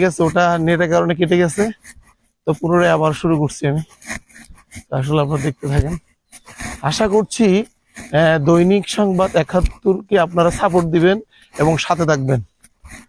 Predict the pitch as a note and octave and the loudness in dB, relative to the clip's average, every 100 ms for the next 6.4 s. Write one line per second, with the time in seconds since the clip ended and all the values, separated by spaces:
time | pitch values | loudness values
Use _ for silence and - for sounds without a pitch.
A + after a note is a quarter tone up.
0 | _ - - - - F3+ - E3+ - F#3+ | _ -2 -2 -2 -2 0 0 -4 -2 -2
1 | F3+ F3+ - F3 - C#3+ - C#3+ _ - | 0 -2 0 -2 -2 -4 -4 -6 _ -20
2 | - C#3 - C#3+ D3+ - - _ _ _ | -10 -10 -6 -4 -4 -8 -20 _ _ _
3 | _ - - D3+ C#3 D3 - - - _ | _ -16 -4 -2 0 -2 -4 -20 -20 _
4 | _ _ - - - _ _ D3 C#3 C3+ | _ _ -20 -16 -16 _ _ -4 0 2
5 | C3+ D3+ D3+ - - F3+ F3 G3 E3 D#3 | 0 0 -6 -8 -4 -2 0 0 2 0
6 | D#3+ D#3+ - D#3+ | 0 -2 0 -2